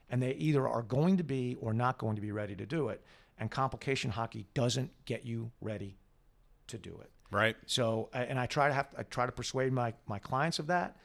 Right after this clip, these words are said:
Speaker 1: Uh, a young associate doesn't see that because he's just fighting the fight. Over, over time, they start to understand that, and they, and they get it. First time you get a young associate all the way through a trial, the pieces all become clear to him.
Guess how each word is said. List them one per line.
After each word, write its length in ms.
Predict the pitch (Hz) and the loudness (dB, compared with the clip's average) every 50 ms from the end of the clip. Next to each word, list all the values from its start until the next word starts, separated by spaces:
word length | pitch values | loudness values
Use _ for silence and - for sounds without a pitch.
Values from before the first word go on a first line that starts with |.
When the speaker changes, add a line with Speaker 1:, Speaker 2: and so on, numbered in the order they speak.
| - - - - - - - | -20 -20 -20 -20 -20 -18 -8
Speaker 1:
Uh, 200 | - 120 107 104 - - | -6 -4 -4 -4 -4 -4
a 60 | 120 | -2
young 240 | 117 120 143 175 175 | 0 2 4 6 6
associate 640 | 160 - - 139 123 120 - - 120 117 117 - - | 6 4 4 2 0 -2 -2 -4 -4 -6 -6 -4 -2
doesn't 220 | 143 139 120 120 | -2 0 0 2
see 240 | - - - 208 190 | 2 4 4 4 4
that 220 | 143 135 131 123 - | 4 4 4 2 0
because 240 | 123 110 - 123 98 | -2 -2 0 0 0
he's 140 | 110 120 107 | 0 -2 -4
just 140 | 117 110 - | -4 -4 -2
fighting 240 | - 131 127 110 107 | 0 0 0 0 -4
the 60 | 104 | -2
fight. 340 | - - 185 156 139 135 - - - - - - _ - | 2 4 4 4 4 2 -4 -10 -20 -20 -20 -20 _ -4
Over, 240 | - 139 123 - - - - - | -2 0 0 0 -2 -4 2 4
over 180 | 170 151 131 | 4 6 6
time, 300 | - - 196 220 220 190 | 4 6 8 10 10 10
they 80 | 151 131 | 8 6
start 200 | - - 139 117 | 4 2 2 0
to 60 | - 131 | 0 -2
understand 640 | 127 117 110 104 - - - 202 214 196 147 123 | -4 -2 -2 -2 -2 -2 0 2 2 4 4 2
that, 200 | 117 113 117 - - | 0 -2 -2 -4 -4
and 120 | 123 117 | -2 -2
they, 160 | 120 117 120 120 - - | 0 -2 -2 -4 -6 -6
and 160 | - 143 123 | -4 -2 -2
they 80 | 120 120 | -2 -2
get 280 | 113 110 185 196 180 160 | 2 6 6 8 8 8
it. 120 | 156 - - - - - - - - - | 4 2 -4 -14 -20 -20 -20 -20 -2 2
First 200 | - 262 247 - | 4 4 6 8
time 160 | 247 214 190 165 | 8 8 8 8
you 60 | 151 | 6
get 120 | 160 151 | 6 4
a 40 | 139 | 4
young 240 | 135 131 143 139 131 | 4 4 4 4 4
associate 420 | 120 - 147 139 120 - - 120 - | 4 2 2 0 0 0 -2 -4 -2
all 160 | - 127 127 131 | 2 2 2 4
the 40 | 131 | 2
way 100 | 123 117 | 2 0
through 180 | - - 120 | -2 -2 -4
a 60 | 110 101 | -4 -4
trial, 520 | - - 117 107 98 98 98 98 98 - - - - - - _ - - _ - | -2 0 0 2 2 2 2 0 -2 -4 -8 -18 -20 -20 -20 _ -20 -20 _ -6
the 80 | 131 | -6
pieces 640 | - - - 151 131 - - 113 107 95 - - - - _ - | -6 -2 -2 -2 0 0 -2 -2 -2 -4 -4 -6 -6 -10 _ -6
all 300 | - 127 117 110 107 92 | -2 0 0 0 0 -2
become 320 | - 117 - - 113 110 | -6 -10 -6 -4 -4 -4
clear 260 | - - - 113 107 | -4 -4 -4 -4 -4
to 80 | 104 98 | -4 -4
him. 240 | 92 98 95 92 | -6 -6 -6 -8